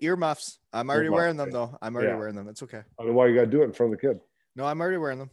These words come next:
Speaker 1: It's okay. Go ahead.
Speaker 2: Um, yeah, so it was,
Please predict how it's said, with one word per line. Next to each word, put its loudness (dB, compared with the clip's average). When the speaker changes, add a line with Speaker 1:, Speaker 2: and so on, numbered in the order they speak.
Speaker 1:
It's -20
okay. -12
Go 4
ahead. 6
Speaker 2:
Um, -6
yeah, 2
so 2
it 0
was, 0